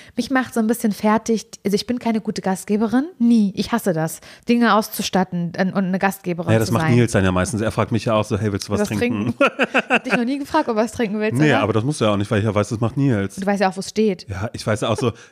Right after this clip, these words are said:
Speaker 2: da, da ist die Küche, Freundchen, so geh doch einfach mal hin.
Speaker 1: <laughs>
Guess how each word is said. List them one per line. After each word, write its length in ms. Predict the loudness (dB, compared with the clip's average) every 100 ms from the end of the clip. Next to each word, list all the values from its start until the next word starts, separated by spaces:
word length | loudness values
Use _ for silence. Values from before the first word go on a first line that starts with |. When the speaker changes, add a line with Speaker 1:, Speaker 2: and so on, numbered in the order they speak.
| 0
Speaker 2:
da, 320 | 2 2 -2 -12 _
da 160 | 2 2
ist 120 | 0
die 60 |
Küche, 400 | -6 -2 0 0 -2 _
Freundchen, 460 | -6 -2 0 -2 -4
so 100 | -2
geh 140 | 2
doch 120 | 2
einfach 200 | 0 -2
mal 160 | 0 0
hin. 240 | 0 -2
Speaker 1:
<laughs> 40 | -4